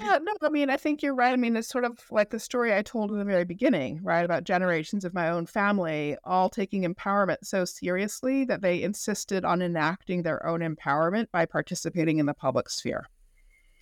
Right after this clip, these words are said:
right? And they were not gonna accept anything short of full participation in the public sphere. That was for them non-negotiable, and it was how they could confirm for themselves that they were fully empowered. So there's a sense in which,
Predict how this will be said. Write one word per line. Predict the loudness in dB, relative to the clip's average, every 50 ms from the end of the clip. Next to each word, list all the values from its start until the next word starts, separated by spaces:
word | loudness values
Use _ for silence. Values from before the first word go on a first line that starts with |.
| _ _ _ _ -4
right? | 0 0 0 2
And | 2 2 2
they | 2
were | 2 2
not | 2 4 2 2 2
gonna | 0 0 -2
accept | -2 -2 -2 -2 -2
anything | -2 -2 -2 -2 -2 -2 -2 -2
short | -2 -2 -2 -2 0 0 0 -2
of | -4 -4
full | -4 -4 -4 -2
participation | -2 -2 -4 -4 -4 -4 -4 -4 -2 0 0 0 0 0 0 0
in | 0
the | 0
public | 0 -2 -4 -4 -4 -6
sphere. | -10 -8 -4 0 0 2 0 0 -4 _ _ _ _ -20 _ _ _ _ _ _ _ _ _ _
That | 2 2 4 4
was | 2 -2 -2
for | 0
them | 0 0 2 2
non-negotiable, | 2 2 2 2 0 0 0 -2 -2 -4 -4 -2 -2 -2 -2 -4 _ _ _ _ _ _ _ _ _ _
and | -2 0 0 0
it | 0 2
was | 2 2 2 2 0 -4 -10
how | -10 -4 0 4 4 4 4 2
they | 0 0 0 0 0 0 -2 -4 -4 -4
could | -4 -4 -4
confirm | -4 -6 -8 -4 -2 0 0 0
for | 0 -2 -2
themselves | -2 -2 -4 -4 -4 -2 0 0 0 0 -2 -4
that | -4
they | -2 -2
were | -2 -2 -2
fully | -4 -2 -2 0 0 0 -2
empowered. | -4 -6 -6 -4 -4 -2 -2 -2 -4 -8 -8 -12 -16 _ _ _ _ _ _ _ _ _ _ _ _ _
So | -10 -2 2 2 4 4 2 0 -2 -4 -6 _ _ _ _ -2
there's | 0 0 0
a | 0
sense | 0 2 4 4 4 4 2
in | -2 0
which, | 0 0 0 -2 -4 -6 -10 -12 -14 -16